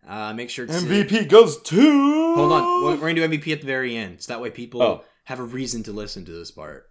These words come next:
Speaker 1: <laughs> You see
Speaker 2: Oh.
Speaker 1: what I did there? I'm smart.
Speaker 2: <laughs>
Speaker 1: Anyways. Uh, yeah, thanks for wa-, for listening to this episode. Make sure to check out the other ones. Uh, we love having reviews and, uh, comments and other stuff that we can,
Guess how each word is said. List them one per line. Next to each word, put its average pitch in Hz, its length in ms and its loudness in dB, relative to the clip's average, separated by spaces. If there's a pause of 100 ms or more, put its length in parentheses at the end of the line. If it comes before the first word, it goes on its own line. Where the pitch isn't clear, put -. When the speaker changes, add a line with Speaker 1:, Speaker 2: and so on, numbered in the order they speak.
Speaker 1:
<laughs> - 120 0 (320)
You 117 140 -12
see 110 160 -4
Speaker 2:
Oh. - 20 -6
Speaker 1:
what 131 80 -6
I 123 80 -8
did 131 180 -12
there? 139 280 -12 (200)
I'm 107 80 -12
smart. 95 300 -14
Speaker 2:
<laughs> 90 100 -16
Speaker 1:
Anyways. 95 640 -12 (1400)
Uh, 143 300 -2
yeah, 143 100 -4
thanks 175 220 -6
for 180 60 -4
wa-, 175 100 -4
for 151 280 -8
listening 151 380 -6
to 143 380 -8 (100)
this 120 280 -8
episode. 170 560 -6 (260)
Make 123 120 -10
sure 127 140 -10
to 110 60 -12
check 127 120 -12
out 120 140 -10
the 135 100 -8
other 147 200 -4
ones. 139 400 -8 (440)
Uh, 107 420 -8 (500)
we 131 120 -8
love 151 220 -2
having 156 400 -6
reviews 127 560 -8
and, 117 340 -12
uh, 104 260 -8
comments 123 520 -10
and 107 140 -12
other 117 180 -10
stuff 117 260 -10
that 101 120 -14
we 110 100 -14
can, 101 440 -14